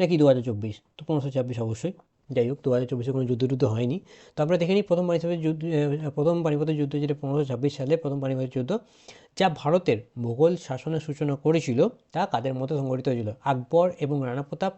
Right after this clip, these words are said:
নাকি হুমায়ুন এবং শেরশাহ নাকি বাবরের সাথে ইব্রাহিম লোদি নাকি ঔরঙ্গজেব এবং দারা শিকো? বলো তোমরা আগে আনসারটা বলো দেখি, তোমরা আগে আনসারটা বলো, চারটের মধ্যে কোনটা হতো? পনেরোশো ছাব্বিশ সালে প্রথম পানিপথের যুদ্ধ।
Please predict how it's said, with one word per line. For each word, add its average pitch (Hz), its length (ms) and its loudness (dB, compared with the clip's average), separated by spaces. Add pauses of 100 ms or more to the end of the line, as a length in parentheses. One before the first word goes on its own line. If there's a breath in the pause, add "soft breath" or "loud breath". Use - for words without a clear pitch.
(120)
নাকি 123 220 -4
হুমায়ুন 127 500 -2
এবং 151 220 -2
শেরশাহ 165 460 -4
নাকি 135 220 -4
বাবরের 113 520 -2
সাথে 151 220 -6
ইব্রাহিম 147 420 -2
লোদি 170 240 -2
নাকি 135 340 -8
ঔরঙ্গজেব 135 640 0 (680 loud breath)
এবং 180 260 2 (140)
দারা 123 280 -2
শিকো? 113 380 -6 (1120 loud breath)
বলো 156 220 8
তোমরা 156 280 6
আগে 151 160 4
আনসারটা 143 360 -2
বলো 131 240 2
দেখি, 131 260 -2 (100)
তোমরা 135 240 -2
আগে 135 120 -2
আনসারটা 131 320 -2
বলো, 123 220 2
চারটের 143 300 -2
মধ্যে 139 200 0
কোনটা 131 240 0
হতো? 123 160 2
পনেরোশো 143 320 2
ছাব্বিশ 139 360 0
সালে 143 160 0
প্রথম 160 300 -2
পানিপথের 127 400 -2
যুদ্ধ। 110 340 -2